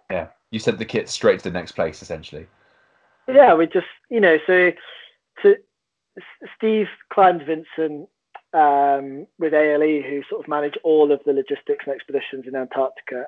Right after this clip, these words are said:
Speaker 2: And then we met in Mendoza and set off, um, on Aconcagua together. And we had a normal itinerary that I would take with, uh, my normal client groups.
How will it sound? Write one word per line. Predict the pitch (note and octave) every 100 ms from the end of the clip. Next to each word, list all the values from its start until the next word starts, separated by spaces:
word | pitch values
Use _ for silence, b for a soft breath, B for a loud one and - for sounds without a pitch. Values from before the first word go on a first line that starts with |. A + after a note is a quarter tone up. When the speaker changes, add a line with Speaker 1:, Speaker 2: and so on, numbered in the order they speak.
| -
Speaker 2:
And | D3+
then | E3+
we | E3+ D#3+
met | D3+ D3
in | C#3+
Mendoza | C#3+ C#3 C#3 C#3 C#3 C3 B B B B
and | F3+ E3 -
set | G3 -
off, | F#3 F3 - - _
um, | G3 F3 F3 F3 E3+ G#3+
on | F#3
Aconcagua | F3+ - E3+ - G3 E3+ D3+
together. | - D3 C3+ C3 b b b
And | -
we | F3
had | F3 F3+ - - _ -
a | E3 E3
normal | E3+ F3+ G3 F#3
itinerary | E3+ - E3 D#3 E3 F3
that | F#3
I | D#3
would | D3+ D3+
take | - E3 D#3 -
with, | D3 C#3 _ -
uh, | D3 C#3+ C#3
my | C3+ C3+ C3 C3 -
normal | E3+ D#3 D3+ C#3
client | - D3+ D3+ F3
groups. | E3+ F3